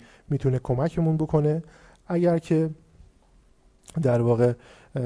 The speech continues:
امکانش رو داریم، اه، بایستی زخم رو تمیز بکنیم و خدمتتون عرض شود که بافت‌های نکروزه رو، اه، برداریم.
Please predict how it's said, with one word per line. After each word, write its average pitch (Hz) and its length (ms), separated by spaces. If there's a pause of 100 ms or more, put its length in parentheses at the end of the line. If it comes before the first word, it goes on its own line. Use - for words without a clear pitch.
(440)
امکانش 147 540
رو 131 60
داریم، 127 360 (340)
اه، 120 200
بایستی 120 540
زخم 127 460
رو 120 100 (280)
تمیز 135 380
بکنیم 139 500
و 123 260
خدمتتون 123 480
عرض 123 80
شود 123 320
که 127 300 (300)
بافت‌های 127 340
نکروزه 127 460
رو، 120 160 (380)
اه، 117 420
برداریم. 156 720